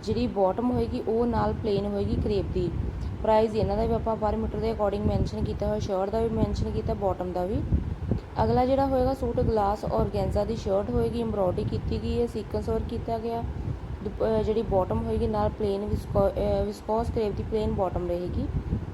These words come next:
ਅਗਲਾ ਫੈਬਰਿਕ ਹੋਏਗਾ ਚਿਨੌਨ ਸ਼ਿਫੋਨ ਦਾ ਹੋਏਗਾ, ਸ਼ਰਟ and ਬਾਟਮ ਚਿਨੌਨ ਸ਼ਿਫੋਨ ਦੀ ਹੋਏਗੀ, ਐਮਬ੍ਰੋਇਡਰੀ ਕੀਤੀ ਗਈ ਇਸ ਦੇ ਉੱਪਰ ਵੀ।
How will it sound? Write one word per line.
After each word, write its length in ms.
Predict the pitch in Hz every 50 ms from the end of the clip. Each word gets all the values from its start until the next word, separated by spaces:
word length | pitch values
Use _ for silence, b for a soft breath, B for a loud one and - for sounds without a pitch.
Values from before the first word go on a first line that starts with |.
| - - - - - - - - - - - - - - - - - - 220 226
ਅਗਲਾ 180 | 226 247 277
ਫੈਬਰਿਕ 380 | 302 - 320 294 254 285 285 269
ਹੋਏਗਾ 220 | 285 277 269 277
ਚਿਨੌਨ 420 | 269 - - 254 233 220 226 233 247
ਸ਼ਿਫੋਨ 460 | - 277 - - 226 214 202 202 202
ਦਾ 100 | - 226
ਹੋਏਗਾ, 340 | 226 233 226 214 226 240 233
ਸ਼ਰਟ 300 | - 220 202 208 220 220 - -
and 220 | 214 214 214 208 196
ਬਾਟਮ 340 | 202 196 190 196 208 - - -
ਚਿਨੌਨ 280 | 202 196 185 190 104
ਸ਼ਿਫੋਨ 420 | 208 - - - - 202 190 190 196
ਦੀ 80 | 208
ਹੋਏਗੀ, 280 | 214 214 208 - 220 226
ਐਮਬ੍ਰੋਇਡਰੀ 440 | 220 202 190 190 180 175 175 196 208
ਕੀਤੀ 420 | 202 208 202 - - - 202 196
ਗਈ 60 | 202
ਇਸ 80 | 208 190
ਦੇ 140 | - - 202
ਉੱਪਰ 180 | 202 - 202
ਵੀ। 220 | 196 196 220 254